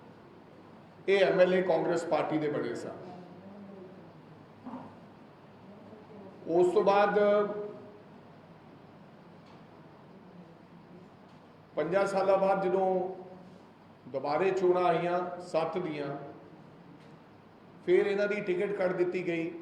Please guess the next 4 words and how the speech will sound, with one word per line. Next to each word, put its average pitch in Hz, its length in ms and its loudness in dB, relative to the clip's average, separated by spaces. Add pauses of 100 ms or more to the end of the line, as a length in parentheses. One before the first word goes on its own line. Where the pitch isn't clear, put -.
(1900)
ਕਿਉਂਕਿ 170 220 -6
ਜਾਖੜ 143 500 -2
ਸਾਹਿਬ 190 460 0
ਹੋਰੀ 180 220 4